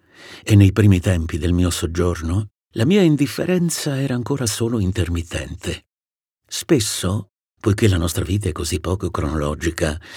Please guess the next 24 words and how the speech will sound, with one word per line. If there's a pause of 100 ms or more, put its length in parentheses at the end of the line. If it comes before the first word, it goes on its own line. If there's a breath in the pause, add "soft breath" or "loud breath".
(140 loud breath)
e
tanti
anacronismi
interferiscono
nella
successione
dei
giorni, (360)
vivevo
in
quelli
più
lontani
dell'ieri
o
dell'altro
ieri, (440 loud breath)
in
cui
amavo
Gilberte. (640 loud breath)
In
quei
momenti,